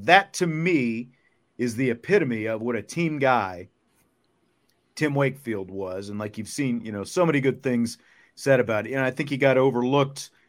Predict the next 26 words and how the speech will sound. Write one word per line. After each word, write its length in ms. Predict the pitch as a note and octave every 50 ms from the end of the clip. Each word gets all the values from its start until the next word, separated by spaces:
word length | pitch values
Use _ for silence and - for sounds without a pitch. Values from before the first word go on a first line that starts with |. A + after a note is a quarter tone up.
| _ _
as, 200 | - A#2+ A2+ G#2+
you 120 | - - B2
know, 180 | A#2+ A#2 B2
again, 400 | B2+ - C#3 C3+ C3+ E3 B2+ G#3
a 40 | G2
guy 200 | F2+ B2 B2 B2
with 160 | B2+ B2+ A#2+
a 60 | B2 A#2+
knuckleball, 640 | A#2+ B2+ C3 C3+ - A#2 G#2 B2 B2 A#2+ A#2+ B2 A#2+
kind 180 | - C3 B2
of 60 | B2 A#2
a 60 | A#2+
gimmicky 520 | A2+ - C3+ C3 C3 B2+ A#2+ - C3 A#2+
thing. 220 | - - C3 C3 B2
The 60 | C#3
guy 180 | A#2+ F3 G3+
was 160 | A3 G#3+ F3+ C3+
drafted 500 | - C#3+ D3 D#3 E3+ E3+ - - D3+ C#3+
as 120 | C3 C3+
a 60 | B2
first 360 | - - D#3+ D#3+ D3+ C#3+ -
baseman. 560 | - C3+ C#3+ D#3 D3+ D3+ B2+ A2+ G2 G2+ G#2 - _ _ _ _ _ _ _ -
And 100 | B2 C3
when 120 | B2+ A#2+
things 320 | - D#3+ D#3+ D#3+ D3 -
didn't 380 | - D#3 D#3+ D#3 D3 C#3+ C#3